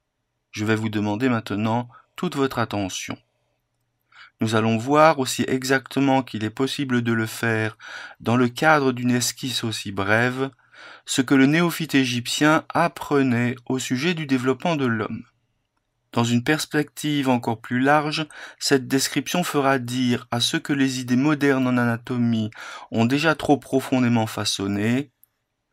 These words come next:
D'un point de vue actuel, ces affirmations sont pure fantaisie. Laissons-les dire.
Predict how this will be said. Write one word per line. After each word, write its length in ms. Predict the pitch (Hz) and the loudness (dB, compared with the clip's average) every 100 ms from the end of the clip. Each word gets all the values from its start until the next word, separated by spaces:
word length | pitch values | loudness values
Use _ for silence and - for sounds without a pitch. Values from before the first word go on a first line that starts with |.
| - - _ _ | -20 -20 _ _
D'un 160 | 107 101 | 0 0
point 260 | - 151 | 2 4
de 80 | 151 | 4
vue 180 | 147 143 | 4 4
actuel, 800 | 123 - - 113 113 113 117 113 | 4 -2 -8 0 4 4 4 0
ces 320 | - - 143 131 | -2 0 2 2
affirmations 960 | 120 - 113 113 104 - - 110 104 - | 0 -4 -2 0 -2 -4 -4 -2 -2 -4
sont 260 | - 151 151 | -2 -2 -2
pure 260 | - 151 | -4 -8
fantaisie. 720 | - 139 123 113 95 87 - _ _ _ _ _ _ _ _ _ _ _ - | -4 -4 -2 -4 -4 -8 -12 _ _ _ _ _ _ _ _ _ _ _ -2
Laissons-les 540 | 113 127 160 156 131 | 2 2 4 4 2
dire. 420 | 107 98 - - | 0 -8 -10 -12